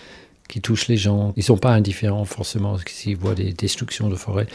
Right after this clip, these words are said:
Ça, euh, je, je remarque ça avec les histoires de coupe rase. Beaucoup de gens réagissent à ça et tout ça. Euh, et n'empêche, euh, effectivement, il y a cette espèce de dévalorisation pas mal. Où, enfin, les gens, ils se sentent pas valorisés quand ils font un beau travail, euh,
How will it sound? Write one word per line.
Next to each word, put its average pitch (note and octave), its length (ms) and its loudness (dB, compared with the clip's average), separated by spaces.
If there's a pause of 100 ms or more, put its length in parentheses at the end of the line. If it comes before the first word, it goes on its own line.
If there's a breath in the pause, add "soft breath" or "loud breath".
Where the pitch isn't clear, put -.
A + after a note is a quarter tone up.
(320 loud breath)
Ça, A2+ 140 2
euh, G#2 500 2
je, G2+ 220 -2
je G#2 160 2
remarque G2 280 2
ça G#2+ 280 4
avec F#2+ 320 0
les F#2 220 0
histoires F#2+ 260 -2
de F#2 80 -2
coupe - 220 -4
rase. G2 300 -2
Beaucoup G#2 200 -8
de G2 80 -2
gens G2+ 160 2
réagissent F#2+ 500 0
à G2+ 40 -4
ça F#2+ 440 0
et F2 60 -4
tout - 140 -8
ça. C3+ 200 2 (800 loud breath)
Euh, G2 280 6 (120)
et G2+ 80 6
n'empêche, G#2+ 560 6
euh, F#2+ 420 4
effectivement, A#2+ 540 4
il A2 80 4
y G2+ 60 4
a F#2+ 100 4
cette - 240 -2
espèce - 300 -2
de A#2+ 40 -2
dévalorisation G2 920 0
pas G#2 140 0
mal. A#2 220 2
Où, G2+ 120 0
enfin, G2 180 0
les G#2 80 6
gens, G#2+ 220 6
ils F#2+ 80 2
se - 160 -4
sentent G#2+ 200 0
pas A#2 120 4
valorisés G#2+ 420 6
quand A#2 220 4
ils G#2+ 60 -8
font A2+ 200 2
un G2+ 60 4
beau G#2+ 160 4
travail, A2 460 2
euh, F#2 120 0